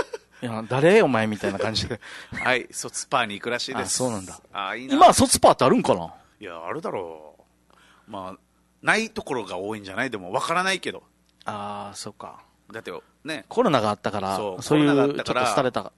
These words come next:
Speaker 1: ところはあるかな。
Speaker 2: うん。前までやってた人がやっぱ、やらない文化になって、それが浸透したらもう、それが当たり前になっちゃうからね。
Speaker 1: うん、本当に。
Speaker 2: あー、卒パいいな。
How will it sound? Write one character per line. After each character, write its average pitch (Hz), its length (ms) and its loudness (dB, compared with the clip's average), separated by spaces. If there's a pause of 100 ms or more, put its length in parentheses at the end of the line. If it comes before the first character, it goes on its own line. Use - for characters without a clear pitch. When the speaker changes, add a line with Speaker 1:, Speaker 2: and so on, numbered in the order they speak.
Speaker 1:
と - 120 -14
こ 104 80 -6
ろ 95 80 -2
は 90 40 -2
あ 87 40 -6
る - 80 -14
か - 80 -16
な。 76 120 -18 (220)
Speaker 2:
う - 60 -20
ん。 90 320 -18
前 131 260 -2
ま 156 140 -2
で 143 80 0
や 147 80 2
っ 147 40 -4
て - 140 -20
た 139 140 -2
人 113 220 -6
が 95 100 -6
や 92 60 -8
っ - 20 -8
ぱ、 82 280 -12 (140)
や 110 140 -6
ら 160 100 -2
な 165 140 -2
い 151 80 -4
文 143 220 -8
化 123 120 -10
に 98 80 -12
な 92 140 -14
っ - 20 -20
て、 - 180 -20
そ - 160 -8
れ 143 120 -2
が 135 80 -2
浸 139 260 -8
透 110 240 -6
し - 100 -12
た 92 100 -8
ら 87 80 -8
も 85 300 -18
う、 - 40 -20 (400)
そ - 140 -6
れ 143 60 -2
が 120 100 -2
当 113 40 -2
た 127 80 -4
り 123 80 -4
前 117 140 -4
に 107 40 -6
な 107 60 -6
っ 104 60 -8
ち - 80 -8
ゃ - 20 -10
う 95 40 -10
か 104 100 -12
ら 110 60 -10
ね。 113 100 -4
Speaker 1:
う - 20 -2
ん、 101 380 -12
本 98 260 -16
当 98 80 -18
に。 95 160 -18 (600)
Speaker 2:
あ 95 280 -6
ー、 - 40 -12
卒 - 300 -12
パ - 280 -14
い 113 200 -14
い - 20 -12
な。 147 580 -10